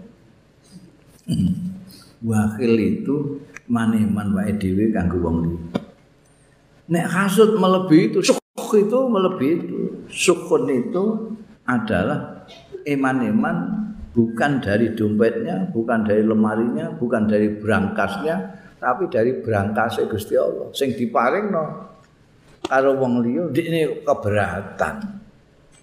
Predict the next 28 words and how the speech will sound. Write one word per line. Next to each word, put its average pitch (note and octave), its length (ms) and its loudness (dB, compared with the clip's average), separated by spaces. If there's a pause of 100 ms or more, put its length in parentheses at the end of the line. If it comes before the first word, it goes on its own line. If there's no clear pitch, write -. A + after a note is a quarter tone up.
(260)
Lho B2+ 160 4
ora D#3+ 160 4
kok E3+ 160 4
lemarimu E3+ 640 2
kok A#2 160 2
kowe A#2+ 160 4
keberatan. F#2+ 840 0 (600)
Iki D#3+ 160 0
kok E3+ 160 4
lemarine E3 400 4
Gusti C#3 320 2
Allah. B2 880 0
Ora E3 240 2
kok E3 160 2
gudangmu D#3+ 600 4 (120)
kok F#2 160 2 (480)
kowe B2+ 280 4 (300)
keberatan. G#2 1120 0
Iki G3+ 160 4
gudange D3 480 4
Gusti C#3+ 320 0
Allah E3+ 340 -2
diparingno F3 640 4
kawulane E3 720 0
dhewe. D#3 720 -2
Lah D3+ 160 0
kowe F#3+ 160 2
kok E3+ 180 0